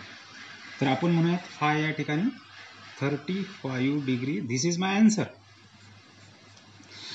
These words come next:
पण draw the projections असं म्हणलेलं आहे. मग जसं इथं front view draw केलं, तर मला काय करावं लागेल, Top व्ह्यू ड्रॉ करावं लागेल. आता top व्ह्यूचं दुसरा एंड कुठे असणार आहे, या क्यूमधून जाणाऱ्या horizontal लोकसवरती. मग मी काय करतो या ठिकाणी,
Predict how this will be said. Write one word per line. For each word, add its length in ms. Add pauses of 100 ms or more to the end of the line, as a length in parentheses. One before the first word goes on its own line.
(120)
पण 140
draw 180
the 140
projections 540
असं 160
म्हणलेलं 300
आहे. 180
मग 160
जसं 240
इथं 160
front 220
view 140
draw 160
केलं, 220
तर 60
मला 140
काय 140
करावं 220
लागेल, 140 (480)
Top 160
व्ह्यू 180
ड्रॉ 180
करावं 180
लागेल. 240 (440)
आता 160 (100)
top 280
व्ह्यूचं 480 (300)
दुसरा 340
एंड 240
कुठे 220
असणार 300
आहे, 160 (100)
या 140
क्यूमधून 540
जाणाऱ्या 380
horizontal 640
लोकसवरती. 560
मग 120
मी 140
काय 160
करतो 200
या 120
ठिकाणी, 300